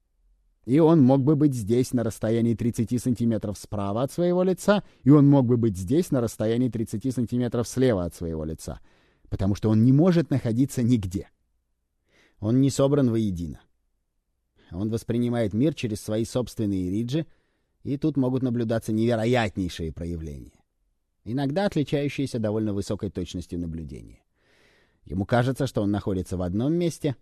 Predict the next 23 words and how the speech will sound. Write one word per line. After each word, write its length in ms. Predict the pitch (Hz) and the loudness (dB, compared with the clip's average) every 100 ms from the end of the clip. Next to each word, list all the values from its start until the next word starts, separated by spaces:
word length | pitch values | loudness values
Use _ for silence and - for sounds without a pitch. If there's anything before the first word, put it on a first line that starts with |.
| - | -8
а 100 | 101 | -4
затем 300 | 107 110 104 | -4 -4 -4
внезапно 540 | 101 95 156 202 180 | -4 0 -2 0 -2
оказывается 580 | 127 120 127 131 127 117 | -2 -4 -2 -2 -2 -4
в 40 | |
другом 400 | 85 87 76 69 | -6 -6 -8 -12
месте. 360 | 69 - - _ _ _ _ _ _ _ _ _ _ _ _ | -14 -16 -20 _ _ _ _ _ _ _ _ _ _ _ _
Вы 200 | - 90 | -12 -10
пробуете 400 | 110 - 104 101 95 | -6 -4 -2 -2 -4
провести 360 | 98 101 - | -4 -6 -4
этому 220 | 98 90 | -6 -6
человеку 440 | 90 92 98 92 80 | -8 -6 -6 -6 -8
процедуру 500 | - 85 92 92 78 | -12 -8 -6 -6 -6
прохождения 680 | 90 87 95 87 90 85 | -8 -6 -6 -4 -4 -4
риджей. 420 | 85 131 135 165 _ _ _ _ _ _ _ _ _ _ _ | -2 -2 -2 -6 _ _ _ _ _ _ _ _ _ _ _
Он 140 | - 139 | 2 4
выходит 380 | 139 131 123 117 | 6 4 2 2
из 140 | 101 | 0
головы 460 | 107 107 95 131 165 | 2 2 4 4 4
в 80 | |
восьми 340 | 117 113 - 120 | 4 4 4 4
различных 540 | 107 95 107 - 101 | 4 2 0 -2 -4
направлениях 720 | 107 95 95 101 147 165 170 | -4 -2 0 2 2 4 0